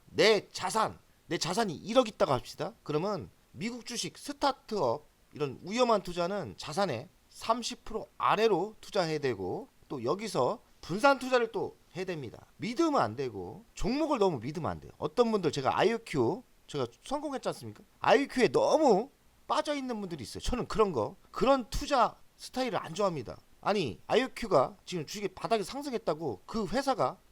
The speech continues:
왜 꼭 성공한다고 생각합니까? 저는 그런 사고방식이 없습니다.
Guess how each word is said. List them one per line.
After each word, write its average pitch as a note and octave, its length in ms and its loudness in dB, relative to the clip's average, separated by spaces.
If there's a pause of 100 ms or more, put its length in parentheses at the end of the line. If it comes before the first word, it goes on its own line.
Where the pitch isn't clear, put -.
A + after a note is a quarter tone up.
왜 G#3+ 120 6
꼭 C#4 220 -2
성공한다고 A#3+ 520 2
생각합니까? G2 600 -10
저는 F3 260 -8
그런 G#3 420 -2 (120)
사고방식이 G#3 720 -4
없습니다. G2+ 520 -12